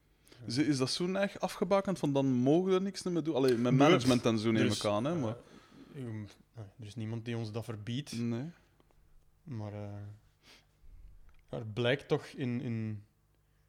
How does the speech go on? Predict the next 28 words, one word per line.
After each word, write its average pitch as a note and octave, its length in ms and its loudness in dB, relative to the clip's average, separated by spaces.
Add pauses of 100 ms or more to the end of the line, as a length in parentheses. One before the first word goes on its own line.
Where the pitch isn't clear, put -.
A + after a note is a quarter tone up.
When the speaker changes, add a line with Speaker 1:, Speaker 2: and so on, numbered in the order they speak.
(300)
Speaker 2:
allerhande A2 760 -2 (720)
media, A#2 640 -4 (240)
et - 180 -14
cetera, A2+ 460 -8 (280)
Speaker 1:
Mhm. A#2 280 -4 (140)
Speaker 2:
maar A#2 420 -4
ruimte B2 340 0
te A#2+ 120 -6
zijn B2 340 0
om, A#2+ 220 -4
om A#2 180 -4
de, A2+ 220 0 (1000)
Speaker 1:
Ja. C3 200 -4
Speaker 2:
om B2 100 -6
de A2+ 120 -6
twee B2+ 200 -2
jaar A#2 160 0
een G#2+ 100 -6
plaat A2+ 280 -4
uit A2+ 120 -8
te A2+ 80 -10
brengen, G#2 360 -6
hè. G#2+ 100 -6 (680)
Ja. A2+ 100 -4
Speaker 1:
Aha. A2 240 -2 (340)
Hoe, B2+ 200 2
hoe B2+ 160 4
neig, A2+ 420 2